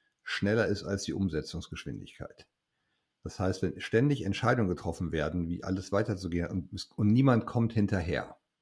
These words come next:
Und wenn wir da jetzt drauf gucken, zu sagen, der Rote muss eigentlich lernen, die Pausentaste zu drücken, zu sagen, "Ja, ich weiß, es gibt, ich habe tausend Ideen, was alles noch jetzt passieren müsste",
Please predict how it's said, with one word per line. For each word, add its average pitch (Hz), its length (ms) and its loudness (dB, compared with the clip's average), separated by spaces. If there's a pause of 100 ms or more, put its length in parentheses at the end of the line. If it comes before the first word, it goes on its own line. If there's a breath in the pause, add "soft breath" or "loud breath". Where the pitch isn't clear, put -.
(680 soft breath)
Und 95 260 0 (180)
wenn 95 100 0
wir 95 80 4
da 101 180 6
jetzt 147 200 4
drauf 113 300 4
gucken, 90 240 2
zu 85 80 -4
sagen, 85 300 2
der 82 200 2
Rote 78 840 -2 (400)
muss - 340 0
eigentlich 98 880 -2
lernen, 87 440 0
die 80 80 -4
Pausentaste 98 760 -2
zu - 140 -12
drücken, 85 480 -6 (240)
zu 90 120 -4
sagen, 82 240 0
"Ja, 80 200 2
ich - 180 -4
weiß, 110 360 0
es - 160 -16
gibt, - 220 -10 (260)
ich - 120 -10
habe - 160 -4
tausend 131 340 4
Ideen, 92 260 2
was 85 180 -6
alles 117 260 -2
noch 107 180 -2
jetzt 95 160 -2
passieren 98 360 0
müsste", 92 500 -6